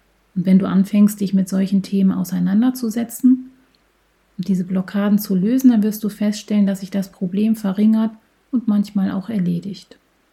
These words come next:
Und wenn du dein Problem angegangen bist,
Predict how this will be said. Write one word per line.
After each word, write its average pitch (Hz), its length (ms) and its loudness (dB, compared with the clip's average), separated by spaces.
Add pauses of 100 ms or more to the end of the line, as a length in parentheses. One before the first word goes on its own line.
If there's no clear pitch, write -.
(1300)
Und 190 140 -6
wenn 196 160 4
du 190 100 0
dein 185 220 0
Problem 180 400 -4
angegangen 247 560 2
bist, 247 320 -4